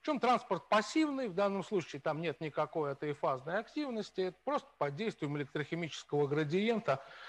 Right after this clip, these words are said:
а, ионы через эти, ион-, через эти молекулы, значит,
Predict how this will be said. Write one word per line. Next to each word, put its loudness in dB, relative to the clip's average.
а, 8
ионы 6
через 6
эти, 2
ион-, 2
через 6
эти 2
молекулы, 4
значит, -4